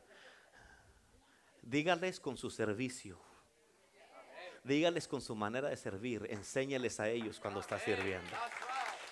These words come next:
Amén. De que nadie le tiene que rogar para que saque la basura. Nadie le tiene que rogar para que venga al servicio. Amén. Que no importa que llegó bien cansado al trabajo, usted se viene a la iglesia. Amén.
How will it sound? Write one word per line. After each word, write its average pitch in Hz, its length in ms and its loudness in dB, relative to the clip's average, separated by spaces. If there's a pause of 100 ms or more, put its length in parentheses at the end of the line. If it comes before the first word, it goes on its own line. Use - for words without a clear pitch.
Amén. 120 300 8 (460)
De 165 100 10
que 165 140 8
nadie 208 300 12
le 214 100 12
tiene 220 260 12
que 220 120 12
rogar 208 400 12
para 185 180 12
que 151 100 10
saque 165 280 12
la 156 100 12
basura. 139 460 12 (380)
Nadie 254 280 12
le 240 100 12
tiene 247 240 12
que 240 120 12
rogar 233 360 12
para 220 200 12
que 196 120 12
venga 190 260 12
al 180 80 12
servicio. 170 640 10 (300)
Amén. 220 200 12
Que 226 100 12
no 247 80 12
importa 277 420 12
que 240 100 12
llegó 233 200 12
bien 262 160 12
cansado 233 300 12
al 240 60 12
trabajo, 214 300 12
usted 196 180 6
se 180 140 10
viene 165 260 10
a 185 40 8
la 160 80 8
iglesia. 123 520 4 (3250)
Amén. 202 400 12